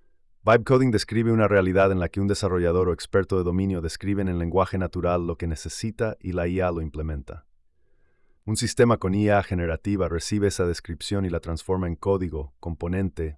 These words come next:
módulo o incluso aplicación completa ejecutándose.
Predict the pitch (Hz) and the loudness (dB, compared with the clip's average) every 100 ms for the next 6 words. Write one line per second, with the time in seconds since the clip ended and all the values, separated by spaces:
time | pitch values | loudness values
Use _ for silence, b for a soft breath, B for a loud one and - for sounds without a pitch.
0 | _ 87 98 92 85 80 - 87 87 - | _ -2 -2 -2 -4 -6 -6 -8 -8 -4
1 | 104 - 87 - 78 78 - 90 - 78 | -6 -2 -4 -4 -8 -10 -6 -6 -6 -10
2 | - 85 - 73 - - - 76 - 82 | -6 -6 -6 -10 -12 -20 -14 -14 -12 -10
3 | 80 73 - 71 | -10 -12 -14 -18